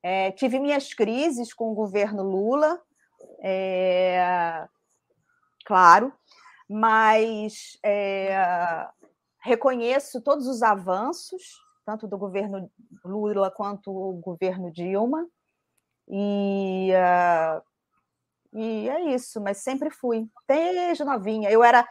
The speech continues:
eu era daquela jovem que andava, mulheres do P T, com um brochinho aqui no, <laughs> na cam-, na, na roupa.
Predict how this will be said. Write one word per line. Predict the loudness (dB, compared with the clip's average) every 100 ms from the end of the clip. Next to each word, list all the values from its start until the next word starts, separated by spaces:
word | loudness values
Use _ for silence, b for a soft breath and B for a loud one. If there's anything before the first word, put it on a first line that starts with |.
| 4
eu | 8
era | 8
daquela | 6 4 4 4 2
jovem | 6 8 8 4
que | 0
andava, | 2 4 4
mulheres | 4 6 4 4
do | -4
P | 2 2
T, | 4 4 4 2 -4
com | -2
um |
brochinho | 4 4 4 -8 -8 -4 -4
aqui | -4 -4
no, | -2 -2 -2 -2 -6 B -10
<laughs> | -8 -6 -6 -4 -4 -4 -8 -10 -16 -10
na | -2 2
cam-, | 4 2 2
na, | 2 2
na | 2
roupa. | 2 0 -4 -8 -12